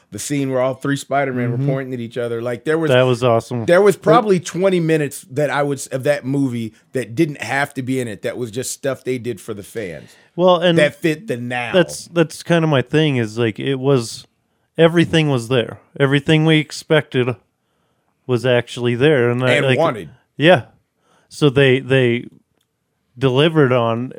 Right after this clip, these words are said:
Speaker 3: every, on every level. And I just think the way that they managed to bring back the, you know, both old, the older Spider-Man and make this happen,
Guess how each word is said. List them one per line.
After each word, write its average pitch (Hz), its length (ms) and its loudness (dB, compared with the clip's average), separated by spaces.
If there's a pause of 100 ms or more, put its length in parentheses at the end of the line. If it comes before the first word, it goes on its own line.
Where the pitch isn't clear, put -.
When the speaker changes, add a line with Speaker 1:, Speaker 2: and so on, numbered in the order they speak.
Speaker 3:
every, 127 720 -2 (720)
on 123 200 0
every 123 220 0
level. 127 400 -2 (840)
And 123 80 -4
I 120 60 0
just 120 300 -6
think 139 300 -2 (540)
the 135 180 2
way 151 340 6
that 143 420 4 (300)
they 135 280 2
managed 135 640 0
to 131 340 0
bring 120 340 0
back 120 320 0
the, 120 240 -2 (220)
you 131 120 -8
know, 113 160 -4
both 120 360 -2
old, 120 300 -4 (300)
the 120 280 -4
older 120 240 -2
Spider-Man 120 680 -2 (920)
and 117 560 -2
make 127 220 0
this 113 200 -6
happen, 131 520 0